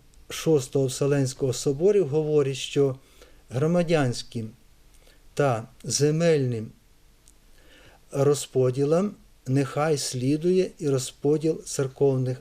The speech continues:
справ. Отже, в межах держави має існувати своя автокефальна церква.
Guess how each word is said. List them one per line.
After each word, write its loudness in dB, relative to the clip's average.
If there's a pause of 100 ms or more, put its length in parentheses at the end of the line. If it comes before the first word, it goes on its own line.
справ. -6 (1120)
Отже, 0 (500)
в -8
межах 2
держави -2 (580)
має 0
існувати -2
своя -4 (360)
автокефальна -4
церква. -6